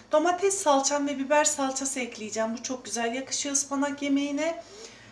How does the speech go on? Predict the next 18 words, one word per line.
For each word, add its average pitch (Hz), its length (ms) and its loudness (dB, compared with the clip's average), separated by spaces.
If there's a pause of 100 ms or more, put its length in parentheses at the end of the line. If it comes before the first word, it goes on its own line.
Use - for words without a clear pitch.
(140)
Ve 349 200 0
pirincim 311 520 2
var 233 140 6
yarım 269 420 0 (220)
çay 240 300 0
bardağı 170 460 2
kadar. - 400 -8
Şimdi 254 720 -4 (380)
yapmaya 214 440 -4
başlayalım. - 480 -4 (800)
Ocağımızın 349 540 2
altını 311 380 2
açtım 254 600 0
ve 339 160 0 (1080)
üç 339 260 -2
yemek 208 340 0
kaşığı 220 460 2
kadar 226 640 -2